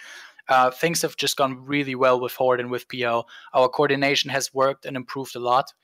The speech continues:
We have set up coalition comms, we've set up coalition fleets and all that kind of stuff. So it's working great now.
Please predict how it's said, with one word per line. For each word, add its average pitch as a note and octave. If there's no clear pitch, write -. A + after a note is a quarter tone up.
We B2+
have B2+
set C3+
up -
coalition B2+
comms, B2+
we've A#2+
set B2+
up -
coalition B2+
fleets B2+
and C#3
all C3
that C3
kind C#3
of C3+
stuff. C3+
So C3+
it's C3+
working D3
great C3
now. A#2